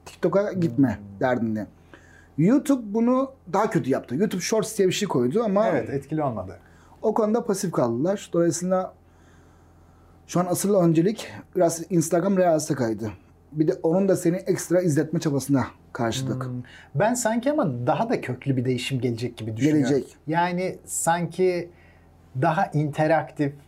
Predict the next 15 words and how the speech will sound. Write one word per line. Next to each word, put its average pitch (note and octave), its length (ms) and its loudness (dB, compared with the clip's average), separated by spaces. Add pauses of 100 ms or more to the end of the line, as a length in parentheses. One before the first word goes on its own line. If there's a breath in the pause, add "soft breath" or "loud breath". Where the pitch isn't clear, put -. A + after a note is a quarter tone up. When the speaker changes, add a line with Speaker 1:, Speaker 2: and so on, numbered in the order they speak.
(180)
Speaker 2:
anında E3+ 500 2
katılmanın E3 560 2
mümkün E3 360 2
olduğu, C#3+ 440 2
belki D#3+ 360 0
görüntülerin E3 680 2
mesela C3+ 420 0
Twitter D#3 300 -2
Space'daki D3 760 -2
gibi C3 180 0
olduğu C#3+ 360 4
gibi E3+ 360 0
sırf F3 300 -4
sesle F3+ 420 0
değil, C4+ 220 2